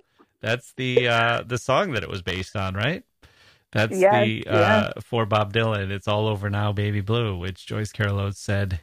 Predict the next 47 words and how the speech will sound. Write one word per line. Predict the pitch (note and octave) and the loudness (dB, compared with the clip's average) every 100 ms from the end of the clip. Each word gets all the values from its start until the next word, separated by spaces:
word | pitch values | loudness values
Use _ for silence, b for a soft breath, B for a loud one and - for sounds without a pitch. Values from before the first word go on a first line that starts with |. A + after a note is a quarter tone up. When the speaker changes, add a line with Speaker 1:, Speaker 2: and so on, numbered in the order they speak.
| - | -6
Speaker 1:
inspired | G#2 - F#2+ G2+ G2 | -6 -2 0 2 2
her | G2 G2 | 0 0
and | G2 | 0
was | G2 G2 | -2 -2
one | G#2 | 0
of | G2 | 0
the | |
reasons | G2+ G2 F#2+ F#2 | -2 -2 -4 0
why | G2 G2 | 0 0
she | - | -4
dedicated | G2 G2 G2+ G2 F#2+ F#2 | -2 -2 0 -2 -2 -6
this, | F#2 F#2 - | -6 -10 -10
the | A#2 G2 F2 F#2+ | -6 -4 -4 -6
story | - G2 F#2+ F#2 | -2 0 0 -2
to | G2+ | -4
Bob | F#2 F#2 F#2 | -2 -2 -2
Dylan. | G2 F#2+ F2+ _ B B B B B B B B B F3+ | -2 -2 -4 _ B B B B B B B B B -14
Speaker 2:
Yeah. | D3+ F3+ F3+ F#3+ - | -10 -8 -6 -8 -2
Speaker 1:
Ah, | D3 E3 E3 C#3 G#2+ F2+ - | 2 4 4 2 0 -4 -2
Speaker 2:
I, | D3+ B2+ C3+ | 2 6 4
Speaker 1:
okay, | F#3+ B2+ B2 A#2+ | 4 0 2 2
I | A#2 A2+ | 0 0
Speaker 2:
yeah. | A#2+ | 0
Speaker 1:
agree. | A2+ B2 A#2+ A#2 G#2+ - | 0 0 2 0 -4 -10
It's | A#2 A2+ A2 - | -8 -6 -8 -4
sad | B2+ A2+ A2+ | 0 0 0
to | A#2 | 8
Speaker 2:
<laughs> | |
Speaker 1:
say, | A#3+ B3 A2+ A2 A2 | 8 8 6 2 0
but | G2+ G#2+ G#2 | 0 -2 -2
I, | G2 B2 - | -2 -4 -4
I, | - A2+ - - | -10 -10 -10 -2
I'm | C3 | 0
glad | B2 A#2+ A#2+ | 4 4 2
she | A#2 | -2
cut | G#2+ A2 | -2 2
off | G#2 - | 2 0
the | G#2+ | -4
story | A2+ G#2 G2+ | 0 0 0
where | G2+ | 0
she | G2 A2 | -2 -4
did. | G2 G2+ G2+ | -2 0 0
I | G2+ | 0
think | - G2 | -2 -2
it's | G2+ - | -2 0
very | G2+ G2+ | 2 2
haunting, | F2+ G2 G2 G2+ G2 | 0 0 0 -2 -2